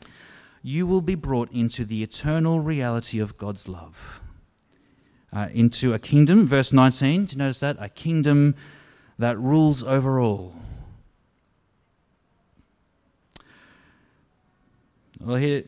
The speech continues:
here's this kind of, the, we've reached the bottom of the waterfall,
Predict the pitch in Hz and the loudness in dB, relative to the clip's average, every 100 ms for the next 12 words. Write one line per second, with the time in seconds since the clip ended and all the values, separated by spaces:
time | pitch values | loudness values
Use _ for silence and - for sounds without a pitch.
0 | - 135 151 131 131 - - 120 - 123 | -10 -6 -4 -2 -2 -2 -10 -10 -4 -2
1 | 107 98 107 107 107 101 - 120 - 110 | -2 -4 -6 -6 -6 -10 -8 -8 -8 -12
2 | 92 113 110 104 101 104 101 95 90 87 | -10 -6 -6 -8 -8 -6 -6 -8 -16 -14